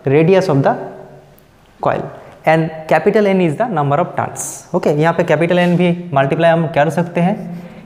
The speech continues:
कैपिटल N मतलब number of turns। ओके, जितना टर्न होगा उतना गुना हो जाता है और अलग कुछ बात नहीं। तो ये हो गया magnetic fields at an axial point, magnetic field at an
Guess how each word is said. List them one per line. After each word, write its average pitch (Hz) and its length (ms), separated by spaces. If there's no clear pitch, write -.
कैपिटल 170 340
N 180 160
मतलब 175 380
number 139 300
of 143 160
turns। 113 260
ओके, 180 160
जितना 147 340
टर्न 147 180
होगा 175 220
उतना 151 260
गुना 143 220
हो 117 160
जाता 110 260
है - 100
और 165 100
अलग 170 260
कुछ 151 160
बात 123 220
नहीं। 110 120
तो - 760
ये 196 40
हो 180 140
गया 226 140
magnetic 135 460
fields - 220
at 143 180
an 220 120
axial 196 420
point, 120 240
magnetic 175 480
field 190 220
at 135 140
an 165 80